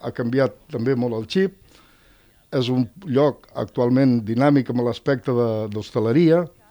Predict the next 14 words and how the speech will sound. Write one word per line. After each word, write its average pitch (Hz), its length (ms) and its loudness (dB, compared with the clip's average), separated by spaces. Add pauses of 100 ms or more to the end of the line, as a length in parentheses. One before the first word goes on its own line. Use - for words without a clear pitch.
(220)
hi 110 100 -2
ha 113 80 0
molt 135 240 2
bons 120 240 -2
restaurants, 151 640 -4 (520)
abans 127 360 2
hi 123 80 -4
havia 123 180 0
molt 123 280 -2
bons 101 200 -8
bars, 147 440 -6 (220)
ara 113 220 -10
són 101 200 -14
restaurants. 135 640 -4